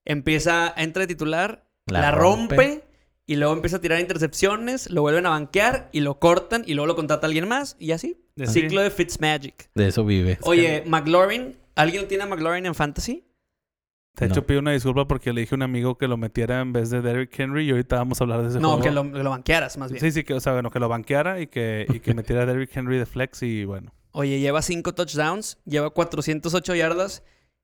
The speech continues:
Speaker 1: En cinco semanas, bueno, porque una no, una estaba lesionado.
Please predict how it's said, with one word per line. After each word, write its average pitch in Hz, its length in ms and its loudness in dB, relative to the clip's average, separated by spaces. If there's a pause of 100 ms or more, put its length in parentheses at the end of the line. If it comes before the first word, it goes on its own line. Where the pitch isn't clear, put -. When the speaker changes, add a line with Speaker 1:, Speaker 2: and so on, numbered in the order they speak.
(460)
Speaker 1:
En 160 180 2
cinco 214 320 0
semanas, 190 480 0
bueno, 151 220 0
porque - 200 -4
una 151 200 -2
no, 170 220 -4
una 165 180 0
estaba 170 260 2
lesionado. 143 580 -2